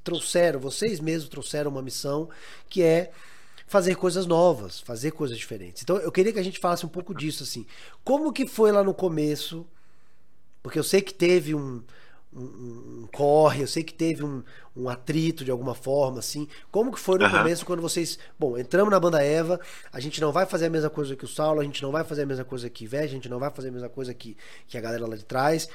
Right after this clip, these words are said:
Speaker 1: e a gente vai fazer uma coisa nova." Como é que foi esse começo
Speaker 2: Aham.
Speaker 1: de, de proposta nova, de trabalho, de música? O que que vocês passaram?
Speaker 2: Ó,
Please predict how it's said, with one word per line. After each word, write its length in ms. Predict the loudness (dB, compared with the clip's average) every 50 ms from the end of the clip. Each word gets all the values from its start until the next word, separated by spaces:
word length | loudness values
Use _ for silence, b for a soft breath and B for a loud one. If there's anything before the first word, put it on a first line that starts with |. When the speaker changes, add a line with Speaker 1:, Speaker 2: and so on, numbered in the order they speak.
| b b b
Speaker 1:
e 60 | -4
a 40 | -4
gente 160 | -2 -2 0 -2
vai 80 | -2
fazer 180 | -2 -2 -2 -2
uma 40 | -2
coisa 360 | -2 -2 -2 -2 -2 -4 -6 -12 -10
nova." 480 | -6 -2 -2 -2 -2 -4 -6 -10 -14 -14 -16 -16 -16 -16 -16 -16 -16 -16 -10
Como 160 | -4 -2 0 0
é 40 |
que 80 | 0 2
foi 100 | 2 2
esse 140 | 2 2 0
começo 500 | 0 2 2 4 4 4 4 2 0 0
Speaker 2:
Aham. 20 |
Speaker 1:
de, 300 | -4 -4 -4 -4 -4 -6
de 140 | -8 -10 -8
proposta 800 | -6 -4 -4 -4 -2 -2 -2 -2 -2 -2 -4 -6 -6 -6 -6 -6
nova, 460 | -6 -6 -6 -4 -4 -4 -6 -8 -10 -10
de 100 | -12 -10
trabalho, 540 | -8 -8 -6 -6 -6 -6 -6 -6 -8 -8
de 100 | -10 -10
música? 800 | -10 -8 -8 -8 -8 -8 -10 -12 -14 -14 -12 -12 -12 -12 -12 -14 b b b b b b b b
O 60 | -14
que 80 | -14 -10
que 60 | -10
vocês 100 | -10 -8
passaram? 500 | -6 -6 -6 -4 -4 -6 -6 -8 -8 -10 4 10
Speaker 2:
Ó, 320 | 12 12 12 12 12